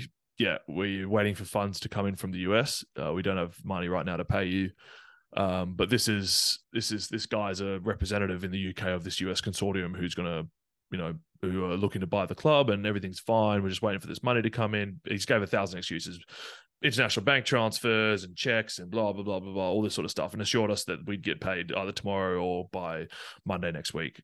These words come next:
Money was coming in. Um, so this obviously, like, boys, like, this is pretty weird, like, what's going on. But at this, at the time, we're kinda like, "I guess," like, none of us know about these international business transactions. We rugby players don't really understand it. And it's like,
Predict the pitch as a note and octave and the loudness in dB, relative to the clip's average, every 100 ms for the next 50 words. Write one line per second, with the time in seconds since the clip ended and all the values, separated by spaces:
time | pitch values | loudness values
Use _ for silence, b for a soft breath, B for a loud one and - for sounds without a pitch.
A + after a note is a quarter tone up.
0 | _ G2 F2 D#2+ - E2+ D2 - B B | _ -6 -4 -4 -6 -4 -4 -4 B B
1 | B B _ - G2+ F2+ F2 E2+ D#2+ - | B B _ 0 0 0 -2 -6 -8 -8
2 | - B2+ B2+ A2+ G2 G#2+ G2+ G2+ G2+ - | -2 2 4 4 2 -2 0 -2 -4 -4
3 | G#2 E2+ F2 G2 - D#2+ D#2+ - _ _ | -4 -2 -4 -4 -6 -6 -8 -10 _ _
4 | _ _ - F2+ E2 F2 E2+ G#2+ A#2 - | _ _ -6 -4 -4 -2 0 0 0 -8
5 | - C#2+ F2+ - F#2 F#2+ B2 C3 F#2+ A2 | -4 -2 -2 -2 -2 2 4 4 2 2
6 | G#2 G#2+ G#2+ A2+ G#2 G2 F#2 F#2 F#2+ F2+ | 0 0 -2 0 0 -2 -6 -4 -4 -4
7 | D#2+ D#2 E2+ E2+ F2 - F2+ F#2 - F2 | -6 -8 -8 -10 -2 0 2 0 -2 -4
8 | F#2 G2+ G2 G2 - G2 F#2+ F2+ E2+ F#2 | -2 0 2 0 -2 -2 0 -2 -2 -4
9 | F2+ F#2 F#2 F#2 F2+ F#2 G2 G2+ - F2+ | -6 -6 -6 -6 -6 -4 -4 -4 -4 -6
10 | F2 F2+ - F#2+ F#2+ F#2 F#2 F2+ D2+ E2 | -6 -6 -6 -4 -2 -2 -2 -6 -8 -6
11 | F2+ C2+ D#2 E2 E2+ - F2+ E2+ D2 F2+ | -6 -4 -4 -4 -4 -6 -6 -6 -6 -8
12 | F2 | -8